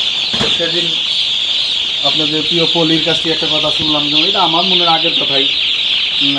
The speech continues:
যে ফেসবুকে এক ক্যান্সারের রোগী একটা স্ট্যাটাস লিখছিলেন, লেখাটা খুবই ছোট্ট একটা লেখা কিন্তু মূল্যবান লেখা, যে এটা আমি আগে থেকেই মানি বা এটা আমারই আগে থেকে স্লোগান ছিল, যদিও আমি ওইভাবে কখনো পোস্ট করি না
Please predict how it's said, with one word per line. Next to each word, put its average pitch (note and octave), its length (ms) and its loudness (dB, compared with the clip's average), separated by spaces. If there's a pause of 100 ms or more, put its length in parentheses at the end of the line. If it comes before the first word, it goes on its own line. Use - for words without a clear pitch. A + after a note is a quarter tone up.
যে D3+ 140 -2
ফেসবুকে F3 400 0
এক E3+ 120 0 (160)
ক্যান্সারের F#3 580 2
রোগী D#3+ 240 0 (300)
একটা - 160 -2
স্ট্যাটাস E3 520 0
লিখছিলেন, B2+ 420 -2
লেখাটা C3+ 320 0
খুবই D3+ 360 0 (960)
ছোট্ট - 240 0
একটা F#3+ 220 -2
লেখা E3 220 2
কিন্তু D#3+ 160 -2
মূল্যবান D#3+ 500 0
লেখা, A2+ 260 -2 (320)
যে A#2 100 -2 (340)
এটা F3 180 0
আমি F3+ 160 0
আগে F#3+ 260 0
থেকেই G3+ 200 0
মানি F3+ 220 0
বা E3 140 0
এটা D#3+ 160 2
আমারই D3+ 240 2
আগে D3 200 0
থেকে C#3 280 -2
স্লোগান C3+ 380 -2
ছিল, B2 140 -2 (580)
যদিও C#3 260 2
আমি C3+ 140 2
ওইভাবে C3 320 0
কখনো C3 260 -2 (100)
পোস্ট C3+ 200 -2 (100)
করি C#3 160 0
না A#2+ 120 0